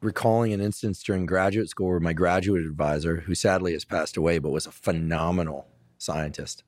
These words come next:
I mean, just so pure, insisted on getting the answers, could emotionally detach from the answers. I mean, she's just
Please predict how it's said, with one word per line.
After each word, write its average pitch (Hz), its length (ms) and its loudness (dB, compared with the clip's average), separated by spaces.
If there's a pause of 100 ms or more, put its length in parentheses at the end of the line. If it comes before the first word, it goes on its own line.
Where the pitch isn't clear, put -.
I 85 80 -12
mean, 71 140 -10
just - 300 -6
so 95 180 2
pure, - 560 -2 (960)
insisted 85 500 -4
on 82 120 -2
getting 80 220 -2
the 78 140 -2
answers, 76 380 -4
could - 160 -6
emotionally 82 480 -2
detach 73 520 -4
from 78 220 -4
the 78 140 -4
answers. 76 320 -6
I 73 40 -6
mean, 62 80 -6
she's - 300 -8
just - 300 -8